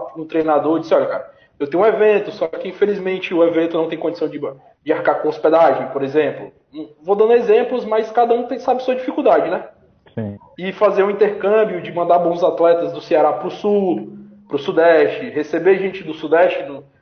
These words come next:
Speaker 1: no Ceará, receber gente do Sul,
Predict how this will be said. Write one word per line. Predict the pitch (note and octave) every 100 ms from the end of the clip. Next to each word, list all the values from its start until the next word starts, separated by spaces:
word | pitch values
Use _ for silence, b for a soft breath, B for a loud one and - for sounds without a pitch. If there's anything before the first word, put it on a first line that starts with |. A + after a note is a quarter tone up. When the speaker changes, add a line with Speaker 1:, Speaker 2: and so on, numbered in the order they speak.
| _ -
Speaker 1:
no |
Ceará, | C#3 E3+ E3 E3 E3 C#3+ C3
receber | C3 - C#3+ D3+
gente | E3+ -
do | D3+
Sul, | D#3 - G3+ F#3 -